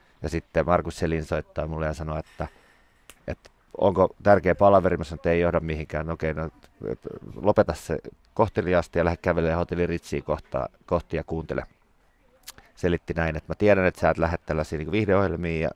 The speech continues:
juontajaksi, mut nyt kuuntele tää, että, että Maikkari Jorma Sairanen soitti ja tarvii palveluksen.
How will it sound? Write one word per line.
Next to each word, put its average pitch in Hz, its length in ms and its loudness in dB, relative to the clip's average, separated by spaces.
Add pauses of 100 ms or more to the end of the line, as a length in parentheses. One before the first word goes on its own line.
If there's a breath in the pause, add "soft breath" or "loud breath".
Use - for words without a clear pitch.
(180)
juontajaksi, 85 640 -2 (440 loud breath)
mut 87 120 -8
nyt 92 140 2
kuuntele 80 360 -4 (120)
tää, 71 160 -2
että, - 320 -6 (180)
että - 180 -10 (680)
Maikkari 90 460 0
Jorma 87 220 2
Sairanen 80 540 -2
soitti 78 400 -6
ja 73 80 -2
tarvii 80 340 -4
palveluksen. 82 800 2